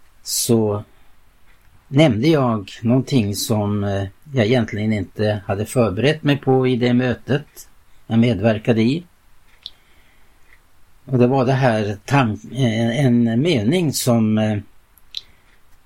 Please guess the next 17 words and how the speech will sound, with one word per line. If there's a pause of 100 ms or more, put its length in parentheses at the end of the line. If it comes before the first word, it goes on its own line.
(160)
lyder
så
här: (1160)
att
den
som (180)
inte
är
redo,
han
vet
inte
om
att
han
inte
är